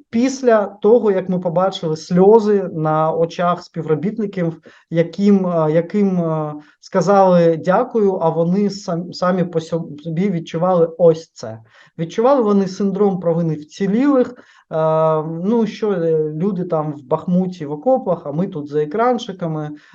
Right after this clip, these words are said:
е, тож, мабуть, ми не робимо всього, що могли б. А ко-, а коли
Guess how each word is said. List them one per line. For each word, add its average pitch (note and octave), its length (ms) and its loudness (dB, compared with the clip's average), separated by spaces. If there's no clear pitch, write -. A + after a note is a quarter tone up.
е, D3+ 200 -4
тож, D3+ 260 -4
мабуть, D#3 580 -2
ми D#3 120 -4
не D#3 120 -2
робимо D3+ 640 -4
всього, G#3 500 -2
що - 220 -10
могли D3 580 -2
б. D4 80 -8
А D#3+ 100 -4
ко-, G3+ 260 -4
а F3 60 -4
коли G#3 560 0